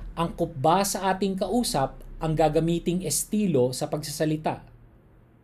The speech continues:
Dahil ang layunin natin ay makaugnay ng mabuti sa madlang kausap, mahalagang matiyak na angkop sa kanila ang gagamiting rehistro o paraan ng paglalahad sa mga punto.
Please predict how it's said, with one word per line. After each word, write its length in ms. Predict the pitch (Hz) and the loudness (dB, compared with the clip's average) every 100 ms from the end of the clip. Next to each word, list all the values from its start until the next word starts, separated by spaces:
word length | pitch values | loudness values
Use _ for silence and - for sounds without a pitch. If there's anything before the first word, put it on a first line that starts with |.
| _ _ _ - - - - - - - _ _ _ _ _ _ _ _ _ _ _ _ _ _ _ - _ _ _ _ _ - | _ _ _ -20 -20 -20 -20 -20 -20 -20 _ _ _ _ _ _ _ _ _ _ _ _ _ _ _ -20 _ _ _ _ _ -2
Dahil 400 | 143 196 220 220 | 2 4 4 2
ang 160 | 196 | 4
layunin 480 | 190 180 180 180 175 | 4 6 4 4 4
natin 480 | 196 226 208 160 165 | 2 0 0 -2 0
ay 80 | 160 | -2
makaugnay 640 | 156 170 160 139 160 175 | 0 0 0 0 0 2
ng 160 | 185 196 | 2 2
mabuti 640 | 208 190 220 220 147 156 | 2 2 0 0 -2 -4
sa 100 | - | -4
madlang 380 | 151 139 147 151 | -4 0 0 0
kausap, 580 | 185 190 208 - 113 - _ _ _ _ _ _ | -2 -4 -4 -4 -6 -8 _ _ _ _ _ _
mahalagang 560 | 139 160 165 156 165 185 | -2 2 4 4 2 2
matiyak 480 | 190 202 190 180 | 2 4 4 4
na 180 | - 180 | -2 -2
angkop 380 | 165 156 208 214 | -4 -2 -2 -2
sa 100 | 220 | -4
kanila 480 | 202 196 170 135 135 | 0 2 4 2 0
ang 140 | 147 | -2
gagamiting 640 | 151 143 151 160 165 190 185 | 2 2 2 0 0 0 0
rehistro 560 | 190 185 - - 147 | 0 -2 -2 0 0
o 260 | 160 185 196 | 2 2 2
paraan 400 | 208 202 165 156 | 0 -2 -2 -2
ng 140 | 156 | -2
paglalahad 640 | 160 160 170 156 127 127 127 | -2 -2 0 0 0 -2 -4
sa 140 | 143 | -4
mga 160 | 139 135 | -4 -4
punto. 480 | 143 131 131 101 | -4 -4 -4 -10